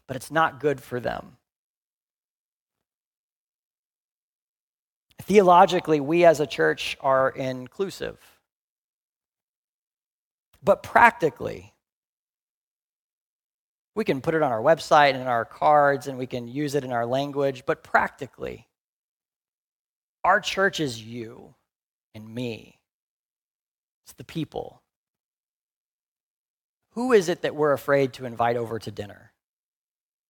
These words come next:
Who is it that we would be petrified if they walked in the door right now?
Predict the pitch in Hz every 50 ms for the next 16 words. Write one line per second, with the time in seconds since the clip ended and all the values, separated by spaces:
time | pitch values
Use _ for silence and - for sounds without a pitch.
0 | _ _ _ _ _ _ _ _ _ _ _ _ _ _ _ _ _ _ - 226
1 | 247 247 240 202 160 170 151 123 - _ _ _ _ _ _ - 170 170 156 156
2 | 160 170 165 156 139 127 135 123 117 - _ - - - 175 165 - - 151 113
3 | - 131 120 113 113 113 104 113 117 117 117 123 123 127 - - - 131 120 113
4 | 107 104 113 107 104 101 92 92 98 _ - 107 101 107 104 - - 117 107 110
5 | 101 87 87 104